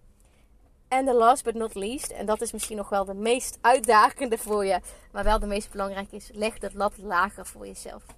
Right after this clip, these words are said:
Je hebt geen killerplan nodig om kilo's af te vallen. Dat heb je niet nodig.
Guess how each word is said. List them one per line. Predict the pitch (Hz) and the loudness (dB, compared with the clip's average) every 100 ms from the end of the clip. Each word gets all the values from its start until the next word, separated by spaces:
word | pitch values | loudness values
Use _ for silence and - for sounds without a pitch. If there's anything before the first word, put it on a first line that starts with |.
| - _ _ _ - | -20 _ _ _ -6
Je | 214 | -4
hebt | 262 | -4
geen | 220 202 - | -6 -10 -4
killerplan | 226 196 - 214 196 | -2 -2 -6 -6 -4
nodig | 190 180 190 | -2 -6 -8
om | 190 | -16
kilo's | - 190 - | -14 -12 -12
af | - - | -14 -16
te | - | -14
vallen. | 214 190 196 208 _ | -12 -12 -14 -18 _
Dat | 208 | -12
heb | 202 196 | -12 -12
je | 190 | -14
niet | 180 | -16
nodig. | 180 175 196 | -16 -14 -16